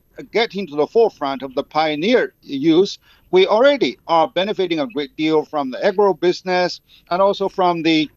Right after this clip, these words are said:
working with the Europeans. For example, you know, the Chinachem bought a Syngenta.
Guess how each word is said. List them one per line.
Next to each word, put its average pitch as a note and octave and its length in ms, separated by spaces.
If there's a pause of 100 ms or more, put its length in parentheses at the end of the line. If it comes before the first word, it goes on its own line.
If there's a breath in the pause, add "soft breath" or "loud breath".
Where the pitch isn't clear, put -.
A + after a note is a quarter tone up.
(120)
working B3 440 (340 soft breath)
with F#3 580
the D#3 260
Europeans. F#3 600
For A#3+ 160
example, G#3 480
you E3 80
know, D3+ 180
the C#3 200
Chinachem D#3 680
bought E3 240
a D#3+ 140
Syngenta. F#3+ 680